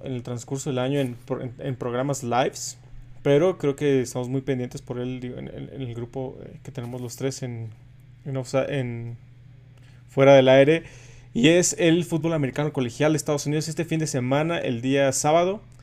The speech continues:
se juegan las semifinales colegiales, T C U en contra de Michigan y Georgia contra Ohio State. Eh, estamos viendo los últimos años del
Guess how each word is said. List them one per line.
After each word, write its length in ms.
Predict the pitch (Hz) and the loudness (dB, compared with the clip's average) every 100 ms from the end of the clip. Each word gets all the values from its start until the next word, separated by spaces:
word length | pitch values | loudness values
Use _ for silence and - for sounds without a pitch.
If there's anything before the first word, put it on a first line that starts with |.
| - - | -20 -20
se 160 | - 131 | -10 -8
juegan 460 | - 143 147 147 | 0 2 4 2
las 120 | 135 113 | 0 -2
semifinales 420 | 117 123 131 135 | -8 -4 -4 -4
colegiales, 520 | 123 117 147 156 156 | -8 -4 -2 -2 -4
T 120 | 175 | -4
C 340 | 160 160 143 165 | -4 -4 -2 -2
U 80 | 165 | -2
en 60 | |
contra 240 | 143 139 135 | -4 -4 -2
de 40 | |
Michigan 440 | 135 135 165 156 - | -2 -2 -4 -4 -4
y 240 | 147 151 | -4 -4
Georgia 420 | 135 143 151 165 156 | -2 -2 0 -4 -6
contra 280 | 135 123 | -8 -8
Ohio 240 | 120 135 143 | -6 -2 -4
State. 380 | 139 160 160 160 - - - - - - | -4 -4 -4 -4 -20 -20 -20 -20 -20 -6
Eh, 540 | 131 135 135 135 139 131 - - - - - - | 2 6 10 10 8 4 -4 -16 -20 -20 -20 -6
estamos 340 | 165 170 175 | 0 2 4
viendo 180 | 180 196 | 2 2
los 200 | 160 - | 2 0
últimos 460 | 185 208 202 196 190 | -4 -2 0 0 0
años 400 | 175 180 160 135 | 0 -2 -4 2
del 480 | 151 151 160 160 | 2 4 2 -4